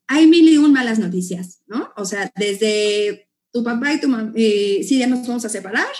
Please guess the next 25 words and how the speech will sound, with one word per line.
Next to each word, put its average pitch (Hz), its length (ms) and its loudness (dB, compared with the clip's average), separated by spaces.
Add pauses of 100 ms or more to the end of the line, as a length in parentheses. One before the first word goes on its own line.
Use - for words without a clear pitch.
(760)
hasta 202 1080 -4
ya 247 160 0
no 277 120 4
vas 247 160 -4
a 220 340 -4
ver 220 180 -2
a 220 100 -6
tus - 480 -8
her-, 208 240 -8
eh, 196 680 -4
amiguitos 233 560 0
a 202 80 -4
lo 190 120 -6
mejor 220 380 -8
hasta 220 160 -12
el 180 80 -4
próximo 196 440 -6
año, 330 280 2 (880)
de 226 220 2
esta, 214 720 -2
no 240 140 0
sé, 233 160 0
tu 233 80 -6
abuelito 220 880 -4
falleció. 180 440 -8